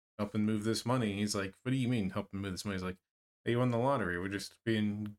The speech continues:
being good friends, helping move the money." Uh, he's like, "Hmm, you don't mind if I inspect this real quick, do you?" Uh,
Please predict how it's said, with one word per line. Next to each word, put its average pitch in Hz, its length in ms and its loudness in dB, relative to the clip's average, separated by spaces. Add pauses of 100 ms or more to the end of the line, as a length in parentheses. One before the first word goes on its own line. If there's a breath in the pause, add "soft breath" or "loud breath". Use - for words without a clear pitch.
(100)
being 123 220 2
good 120 160 2
friends, 110 360 0
helping 113 260 0
move 117 180 2
the 120 60 0
money." 107 420 0 (540)
Uh, 107 200 0
he's 110 220 0
like, 101 180 0
"Hmm, 110 260 2 (440)
you 131 100 2
don't 120 80 2
mind 120 160 2
if 117 60 -2
I 101 120 0
inspect 95 420 0
this 120 180 -2
real 95 100 -2
quick, - 280 -6
do 95 100 -6
you?" 117 220 -2 (540)
Uh, 98 240 2